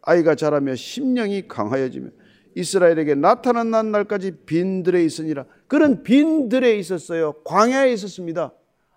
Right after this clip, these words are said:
아버지가 일찍부터 빈들로 내몬 것이죠. 성령 충만한 아버지이기 때문에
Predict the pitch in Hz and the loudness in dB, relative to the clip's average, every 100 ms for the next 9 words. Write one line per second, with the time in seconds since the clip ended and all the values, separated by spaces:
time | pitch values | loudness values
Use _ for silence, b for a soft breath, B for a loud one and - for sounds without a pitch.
0 | - 196 254 240 247 262 226 220 233 202 | -2 0 2 2 0 -2 -6 -6 -6 -4
1 | 208 226 226 202 208 240 214 165 - 170 | -2 0 0 0 -4 -2 -2 -4 -8 -14
2 | - _ _ _ _ _ _ _ _ _ | -14 _ _ _ _ _ _ _ _ _
3 | _ - 269 294 320 - 320 349 311 262 | _ -2 2 4 4 4 2 4 4 4
4 | 240 254 233 180 190 185 165 117 | 2 2 -2 0 0 0 -4 -6